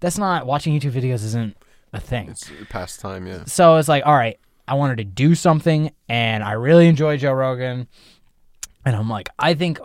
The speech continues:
Speaker 1: not only do I think I could do this, like, there are certain points where I was like, I think I could do that better. Or I think, like, I would do this this way when he's doing it this way.
Speaker 2: Yeah.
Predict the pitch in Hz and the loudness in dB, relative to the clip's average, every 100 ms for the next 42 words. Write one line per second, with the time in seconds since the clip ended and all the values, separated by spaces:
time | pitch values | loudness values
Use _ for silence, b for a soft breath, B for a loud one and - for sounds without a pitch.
0 | 139 147 180 220 220 185 165 151 147 120 | -8 -2 0 0 0 2 2 2 -4 -6
1 | 117 101 95 135 190 233 220 131 120 117 | -8 -10 0 6 8 8 6 0 0 2
2 | 123 - 165 147 - 147 127 131 120 113 | -2 0 0 0 2 2 2 2 2 0
3 | 98 - - 135 135 135 117 120 107 98 | -6 -12 -2 0 0 -2 -2 -4 -6 -8
4 | 120 117 104 104 92 92 90 - - 101 | -8 -6 -8 -8 -10 -12 -14 -14 -18 -10
5 | 104 123 117 127 107 101 - - 127 131 | -2 -2 -2 -4 -6 -8 -8 -2 0 0
6 | 113 123 110 113 - 104 165 - 147 139 | -4 -6 -4 -4 -4 -4 -4 -2 -2 0
7 | 135 127 b b b 117 120 127 123 113 | 0 -4 b b b -4 -2 -4 -2 -4
8 | 104 95 110 - 92 85 - 143 113 - | -4 -8 -10 -10 -16 -20 -14 -8 -8 -8